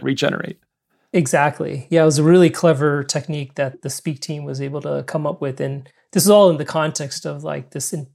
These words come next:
Speaker 2: intense six-week sprint. So we were discovering these problems. We would have these moments where we're like, "Oh no, how are we gonna solve this?" And then we would have to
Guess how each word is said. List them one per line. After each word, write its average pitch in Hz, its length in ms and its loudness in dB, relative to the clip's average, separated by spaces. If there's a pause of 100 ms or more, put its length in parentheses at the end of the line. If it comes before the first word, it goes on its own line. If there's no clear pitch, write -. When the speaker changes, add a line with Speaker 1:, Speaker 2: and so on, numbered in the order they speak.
Speaker 2:
intense 165 800 -6
six-week 151 600 -8
sprint. - 540 -8
So 143 260 -4
we 160 180 2
were 151 200 4
discovering 147 500 0
these 135 160 -4
problems. 143 680 0
We 139 100 -2
would 139 140 -2
have 143 240 0
these 139 400 -6 (220)
moments 151 480 2
where 139 160 0
we're 135 80 -2
like, 139 380 -6 (300)
"Oh 156 180 4
no, 147 280 2
how 151 160 4
are 147 40 2
we 147 120 0
gonna 147 160 -4
solve 147 360 2
this?" 147 320 -4
And 147 200 0
then 147 180 2
we 143 140 2
would 139 140 0
have 135 220 -2
to 139 340 -2